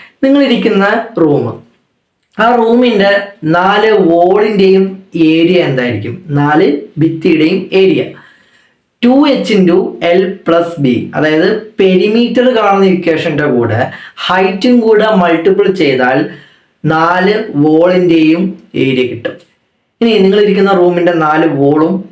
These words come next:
പിന്നെ റൂഫും കൂടെ ചേർത്തുള്ള ഏരിയ എന്തായിരിക്കും? ടു എച്ച് into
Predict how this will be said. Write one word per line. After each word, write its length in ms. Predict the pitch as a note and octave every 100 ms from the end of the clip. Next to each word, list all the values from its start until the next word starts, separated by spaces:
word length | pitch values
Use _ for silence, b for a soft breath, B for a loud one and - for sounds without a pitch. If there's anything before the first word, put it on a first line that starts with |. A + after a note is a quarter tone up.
| -
പിന്നെ 360 | D#3 E3+ F#3
റൂഫും 640 | F#3 D#3 F3 A3 G#3 B3+ A#3
കൂടെ 240 | A3 A3+
ചേർത്തുള്ള 640 | A3+ F#3 F#3+ G#3+ A3 G3
ഏരിയ 320 | F3+ D#3+ D3 C3
എന്തായിരിക്കും? 560 | B2 A2 G#2+ G#2+ - B B B B _ _ A#3+
ടു 220 | C#4 D4
എച്ച് 220 | B3 B3
into 420 | G#3+ E3+ F3 -